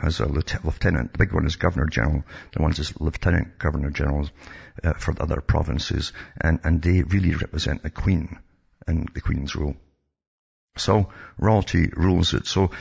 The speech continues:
the, Britain's never had a democracy as they think that they have. And democracy has always been used. Actually, you should read the articles by even Winston Churchill, uh, in, in his early years when he talked about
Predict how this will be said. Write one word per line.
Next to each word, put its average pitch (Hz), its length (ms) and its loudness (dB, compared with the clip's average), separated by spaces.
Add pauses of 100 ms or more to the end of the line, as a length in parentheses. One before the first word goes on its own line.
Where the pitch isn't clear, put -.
(180)
the, 101 140 4
Britain's 120 560 2
never 92 180 2
had 87 380 0
a - 40 -6
democracy 82 760 0
as - 140 -4
they - 120 0
think - 400 -2
that - 160 -4
they 76 80 -2
have. - 420 -6 (1080)
And 78 380 2 (180)
democracy 90 420 2
has 80 140 0
always 80 300 2
been 80 260 4
used. 113 260 4
Actually, 113 220 2
you 98 40 0
should 95 180 -2
read 104 100 2
the - 80 0
articles 87 540 0
by 87 100 -2
even 85 220 2
Winston 85 340 0
Churchill, - 640 -2 (580)
uh, 78 360 4 (240)
in, 80 340 0
in 78 160 -2
his 82 160 0
early 80 340 2
years 85 600 2
when 82 100 4
he - 60 0
talked - 300 -4
about - 440 -2